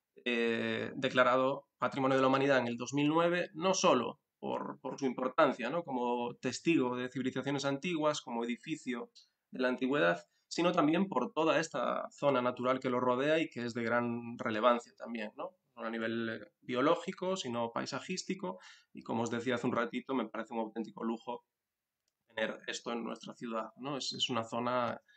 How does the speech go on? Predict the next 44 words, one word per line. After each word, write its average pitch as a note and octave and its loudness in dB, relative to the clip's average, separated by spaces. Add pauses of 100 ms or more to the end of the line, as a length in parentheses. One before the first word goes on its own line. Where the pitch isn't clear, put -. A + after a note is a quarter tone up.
(320)
impresionante. A#2 0
Yo - -20
creo A#2+ -6
que A2+ -6
a A2+ -2
veces A#2+ -4
los A#2 -6
propios B2+ -4
coruñeses A#2+ -2 (280)
<laughs> - -8
le B2+ 0
quitamos C#3+ 2
un C3+ 4
poco C3 -2
de B2+ 0
importancia, B2+ -2
pero A#2+ -6
es A2+ -10
que, A#2+ -12
que B2+ -8
todo C#3 0
el B2 -2
que C#3 0
viene B2+ 4
de A2+ -2
fuera, B2 0 (640)
eh, C3+ -8
queda B2 4
encantado, G#2+ 2
¿no? C3 -2
Le, B2 -10
le B2 -8
sorprende A#2+ -4
porque A2+ -12
de A2 -4
verdad A2+ -2
es A#2+ -8
un A#2 -4
auténtico A#2 -10
lujo B2 -4
para A2+ -4
pasear, B2 0
para A#2 -6
correr, B2 -4